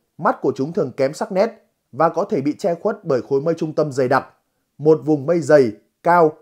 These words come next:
hiển thị rõ trên ảnh vệ tinh. Sáng mùng sáu tháng chín,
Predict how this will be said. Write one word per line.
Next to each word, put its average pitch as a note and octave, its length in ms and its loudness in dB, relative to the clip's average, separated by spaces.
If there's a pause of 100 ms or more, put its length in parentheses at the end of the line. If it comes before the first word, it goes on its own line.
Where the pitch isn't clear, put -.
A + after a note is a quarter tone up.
(200)
hiển C#3+ 180 2
thị C#3 100 -6
rõ C3 200 -2
trên F3 160 -4
ảnh A#2 140 -6
vệ A2+ 120 -6
tinh. D3+ 260 2 (1200)
Sáng E3+ 340 2
mùng F3+ 160 0
sáu C#3+ 220 2
tháng D#3 160 -2
chín, E3 280 4